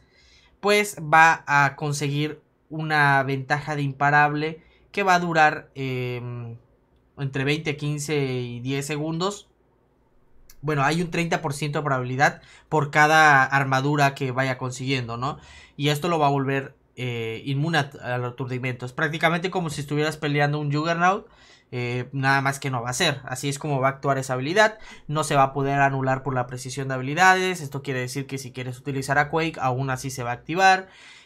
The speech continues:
Y bueno, pues, se ve interesante. Probablemente algunos defensores se vean beneficiados mucho de este nodo, como por ejemplo Coloso.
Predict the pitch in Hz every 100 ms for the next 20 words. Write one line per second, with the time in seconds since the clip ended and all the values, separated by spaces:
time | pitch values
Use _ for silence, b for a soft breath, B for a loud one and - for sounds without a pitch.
0 | - 147 147 143 143 147 202 214 143 135
1 | 131 135 147 208 247 359 415 403 - 330
2 | 320 330 330 240 202 214 214 285 285 285
3 | - 196 - - 202 233 220 220 233 233
4 | 220 233 208 220 208 180 180 170 202 196
5 | 175 170 175 185 170 156 151 147 147 160
6 | 160 156 156 151 165 147 139 143 135 139
7 | 151 170 175 143 131 127 131 127 139 131
8 | 135 127 127 127 147 240